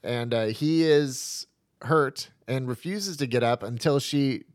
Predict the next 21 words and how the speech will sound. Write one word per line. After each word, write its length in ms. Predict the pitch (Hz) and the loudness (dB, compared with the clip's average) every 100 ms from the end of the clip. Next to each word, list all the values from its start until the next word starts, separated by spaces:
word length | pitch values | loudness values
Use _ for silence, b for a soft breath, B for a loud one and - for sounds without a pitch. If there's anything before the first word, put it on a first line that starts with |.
| - | -6
did 160 | 156 | -6
she, 160 | 175 - | -4 -12
so 320 | - 185 165 - | -4 -2 -2 -6
my 120 | 175 | -8
question, 340 | 185 185 170 | -6 -8 -8
did 140 | 127 156 | -4 -4
she 180 | - 302 | -4 -8
fake 380 | - 135 185 - | -4 0 0 2
falling 320 | 208 196 202 | 2 2 0
into 180 | 202 202 | -4 -4
the 80 | |
river 300 | 196 202 202 196 | 0 0 -2 -4
to 140 | 165 | -2
get 200 | 135 160 | 0 0
him 180 | 156 170 | 0 -2
to 80 | 160 | -2
come 180 | 170 156 | 0 0
up 200 | 165 147 | 0 -2
and 120 | 131 | -4
save 260 | 151 160 | -2 -2
her, 220 | 185 185 | -2 -6